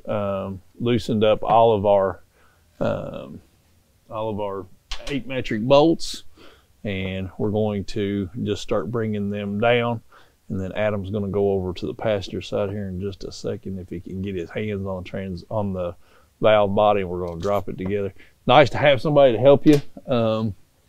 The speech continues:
the valve body's not crazy heavy, but you're gonna get some residual fluid. There's a little bit of rocking that you're gonna have to do. Here you go, man. Yeah. There's a little bit of rocking that you're gonna have to do on the,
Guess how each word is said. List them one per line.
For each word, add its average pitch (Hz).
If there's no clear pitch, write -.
the 127
valve 143
body's 143
not 139
crazy 139
heavy, 143
but 117
you're -
gonna 143
get 135
some 131
residual 113
fluid. 113
There's 107
a -
little 117
bit 120
of 85
rocking 98
that 104
you're 110
gonna 110
have 104
to 113
do. 113
Here 110
you -
go, 87
man. 107
Yeah. -
There's 131
a 131
little 135
bit 123
of 113
rocking 120
that 110
you're 117
gonna 117
have 107
to 120
do 120
on 113
the, 92